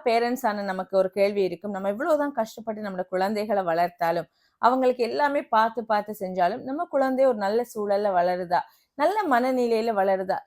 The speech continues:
சந்தோஷமாக வளருதா இப்படிங்கிற ஒரு தயக்கம், ஒரு கேள்வி நிறைய பெற்றோருக்கு இருக்கும், நான் உட்பட. நம்ம எல்லாமே செய்றோம் தானே, ஆனா சரியா வளருதா, நல்ல நல்ல, அ, குணங்கள் இருக்கா நம்மளோட குழந்தைகள்கிட்ட அப்படிங்கிற ஒரு தயக்கம் வந்து நமக்குள்ள இருக்கும். So இந்த வீடியோ மூலமாக ஒரு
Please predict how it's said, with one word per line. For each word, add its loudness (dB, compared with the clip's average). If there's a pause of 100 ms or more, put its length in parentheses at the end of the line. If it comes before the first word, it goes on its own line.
சந்தோஷமாக 0
வளருதா 2
இப்படிங்கிற -2
ஒரு -4
தயக்கம், 0
ஒரு -6
கேள்வி 0 (400)
நிறைய 8
பெற்றோருக்கு -4
இருக்கும், -4
நான் 0
உட்பட. 0 (300)
நம்ம 2
எல்லாமே 6
செய்றோம் 4
தானே, -2 (100)
ஆனா 0
சரியா 0
வளருதா, 4 (280)
நல்ல 2
நல்ல, 4 (160)
அ, 6 (120)
குணங்கள் 4
இருக்கா 2
நம்மளோட -2
குழந்தைகள்கிட்ட 0
அப்படிங்கிற 0
ஒரு -2
தயக்கம் 0
வந்து -6
நமக்குள்ள -2
இருக்கும். -4 (320)
So 2
இந்த -2
வீடியோ -2
மூலமாக 0
ஒரு 0